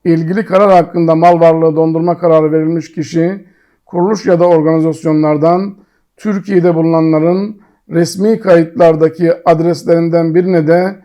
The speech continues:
bilgi mahiyetinde iletilir. Üç, mal varlığı dondurma kararları ve bu kararların kaldırılmasına ilişkin kararlar resmi gazetede yayımıyla birlikte hukuki sonuçları doğmaktadır. Dört,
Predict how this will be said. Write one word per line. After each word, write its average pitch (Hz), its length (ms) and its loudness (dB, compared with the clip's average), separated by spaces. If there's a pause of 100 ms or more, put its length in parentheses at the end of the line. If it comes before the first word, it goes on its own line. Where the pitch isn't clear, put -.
(300)
bilgi 165 420 -2
mahiyetinde 156 640 -2
iletilir. 156 680 -8 (400)
Üç, 202 340 -8 (400)
mal 202 260 2
varlığı 202 380 2
dondurma 190 440 -2
kararları 185 680 2 (360)
ve 185 140 -2
bu 190 80 -10
kararların 185 540 4
kaldırılmasına 170 680 0
ilişkin 170 340 -4
kararlar 175 640 2 (400)
resmi 175 420 0
gazetede 170 420 0
yayımıyla 175 520 2
birlikte 185 640 -2 (340)
hukuki 170 460 -4
sonuçları 165 800 -2 (300)
doğmaktadır. 160 840 -2 (200)
Dört, 180 260 0